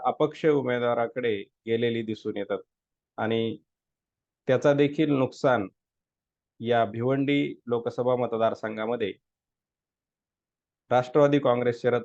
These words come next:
पक-, पवार पक्षाला झालेलं दिसून येतंय. तरी देखील बाळामामा म्हात्रे, सुरेश म्हात्रे हे या मतदारसंघातून विजयी झाले. या मतदारसंघातून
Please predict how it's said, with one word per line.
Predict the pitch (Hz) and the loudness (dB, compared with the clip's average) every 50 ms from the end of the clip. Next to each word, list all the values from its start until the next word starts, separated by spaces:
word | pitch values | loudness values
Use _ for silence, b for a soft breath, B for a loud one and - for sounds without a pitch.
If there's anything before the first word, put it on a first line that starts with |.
| - | -4
पक-, | - 117 110 - 127 - _ _ | -6 -6 -4 -6 -8 -10 _ _
पवार | - 120 120 120 117 | 0 2 2 2 2
पक्षाला | 110 - 113 - - - 117 113 113 | 0 -4 -8 -6 -6 -4 -2 -2 -2
झालेलं | 110 110 110 107 113 113 117 113 | -2 -2 -2 -2 -2 -2 -2 -4
दिसून | 110 117 - - 135 127 | -4 -8 -8 -8 -8 -6
येतंय. | 127 123 120 127 127 127 127 - | -6 -4 -2 -2 -2 -2 -2 -2
तरी | 120 120 120 117 | -2 -2 0 0
देखील | 120 127 123 - - 135 131 131 131 - _ _ _ _ | -2 -2 -2 -2 -4 -4 -4 -4 -6 -10 _ _ _ _
बाळामामा | - 107 110 110 110 110 113 110 117 113 | -2 0 2 2 0 0 -2 -2 -4 -4
म्हात्रे, | 110 110 110 107 - - 127 120 98 92 - _ _ _ _ _ _ _ _ - | -2 -2 -2 -2 0 2 2 2 2 0 -4 _ _ _ _ _ _ _ _ -4
सुरेश | 120 117 - 151 - | 0 0 0 0 -2
म्हात्रे | 120 113 110 104 - 123 120 110 98 | -4 -4 -4 -2 0 0 0 0 0
हे | 101 107 107 107 107 107 107 | 0 -2 0 0 0 0 -2
या | 110 110 107 110 | -2 -2 -2 -2
मतदारसंघातून | 110 107 - 110 107 110 104 101 - 110 104 - - 117 - 107 98 90 - _ _ _ _ _ _ _ _ _ _ - | -4 -6 -6 -4 -4 -4 -4 -4 -4 -6 -2 0 0 0 2 0 -4 -6 -8 _ _ _ _ _ _ _ _ _ _ -4
विजयी | 107 113 107 127 127 127 127 | -4 0 4 4 6 6 6
झाले. | 117 117 113 117 123 127 127 _ _ _ _ _ _ _ _ _ _ _ _ _ _ _ _ _ _ _ _ _ _ _ _ _ _ _ _ _ _ _ _ _ _ _ _ _ _ _ _ _ _ _ _ _ _ _ _ _ _ _ - - | 4 4 2 2 0 -2 -6 _ _ _ _ _ _ _ _ _ _ _ _ _ _ _ _ _ _ _ _ _ _ _ _ _ _ _ _ _ _ _ _ _ _ _ _ _ _ _ _ _ _ _ _ _ _ _ _ _ _ _ -16 -8
या | 131 131 160 175 185 | 0 2 4 4 4
मतदारसंघातून | 185 180 160 151 156 151 151 151 143 143 143 135 139 135 143 147 143 - 113 107 104 | 4 2 0 0 2 4 4 4 2 0 -4 -4 0 0 0 0 0 -2 -6 -6 -6